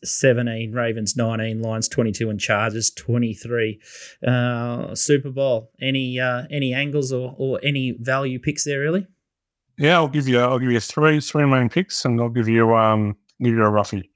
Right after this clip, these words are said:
Speaker 2: Uh, I, I think from the A F C side, I think Baltimore are gonna be very hard to roll. I think it's, um, it's gonna be down to Baltimore, Buffalo, and, uh, Kansas City. Obviously, those two have the, the gun quite a bit with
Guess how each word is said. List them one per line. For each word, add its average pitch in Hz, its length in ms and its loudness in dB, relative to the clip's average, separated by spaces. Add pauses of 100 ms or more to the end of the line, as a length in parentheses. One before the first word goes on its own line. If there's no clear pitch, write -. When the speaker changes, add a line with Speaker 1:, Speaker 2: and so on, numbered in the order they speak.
(480)
Speaker 2:
Uh, 120 420 4 (720)
I, 139 280 4
I 131 100 4
think 139 280 -2
from 120 160 -4
the 117 80 0
A 117 160 4
F 127 80 0
C 135 200 -4
side, 151 300 2
I 147 40 0
think 113 160 -2
Baltimore 113 520 2
are 107 40 0
gonna 101 220 0
be 95 60 -6
very 104 300 4
hard 104 240 2
to - 80 -6
roll. 101 300 0
I - 40 -10
think 104 200 -4
it's, - 280 -6
um, 101 300 4 (840)
it's - 140 -6
gonna 117 140 2
be 110 60 2
down 107 200 2
to 101 40 0
Baltimore, 120 760 4
Buffalo, 113 640 4 (200)
and, 104 720 2 (340)
uh, 107 140 2
Kansas 110 360 0
City. 170 340 2 (500)
Obviously, 110 400 2
those 107 280 2
two 113 100 0
have 104 320 0
the, 110 160 -4
the 120 80 -4
gun 110 180 2
quite 117 260 0
a 120 80 2
bit 123 120 0 (200)
with 120 200 -4